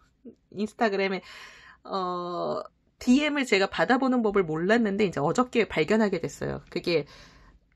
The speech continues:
인친하고 디엠 주고받는 거랑 좀 많이 또 다르더라고요. 그래서,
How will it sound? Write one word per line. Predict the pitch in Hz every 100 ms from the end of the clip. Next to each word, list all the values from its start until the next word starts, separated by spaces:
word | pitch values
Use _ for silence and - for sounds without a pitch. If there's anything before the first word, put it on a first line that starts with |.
| -
인친하고 | 233 285 - 359 349 302 269 226
디엠 | - 220 214
주고받는 | 202 196 190 180 175
거랑 | 165 180
좀 | 277
많이 | 302 170
또 | 165
다르더라고요. | 165 143 165 147 - - -
그래서, | 147 -